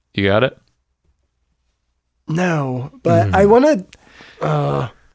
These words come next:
Speaker 2: you keep
Speaker 1: It's probably,
Speaker 2: talking. I'm gonna see
Speaker 1: it's
Speaker 2: if I can.
Speaker 1: not a, it can't be, like, an, um, an incredible horse name. Horses have ridiculous
Speaker 2: I
Speaker 1: names, but
Speaker 2: I think it might be China, but I might be totally wrong.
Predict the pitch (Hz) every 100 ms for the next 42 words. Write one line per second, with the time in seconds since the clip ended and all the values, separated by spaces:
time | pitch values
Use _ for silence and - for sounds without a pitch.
0 | _ _ - 151 220 143 - 214 226 139
1 | 135 123 127 123 151 120 180 180 202 240
2 | 226 185 160 127 - _ _ _ - 156
3 | 220 240 180 160 139 123 123 104 98 92
4 | _ - 123 113 101 92 - - 120 110
5 | 98 92 95 - 90 - 110 - 101 113
6 | - 170 180 156 143 107 95 98 95 85
7 | - 101 247 339 - 92 90 - _ _
8 | _ _ _ - 202 - 302 311 392 302
9 | 294 240 180 151 - - 180 175 220 277
10 | 285 285 _ _ 190 180 175 185 202 214
11 | 220 165 - - 196 196 196 196 196 190
12 | 190 185 180 170 156 - - _ _ _
13 | 147 147 143 113 104 107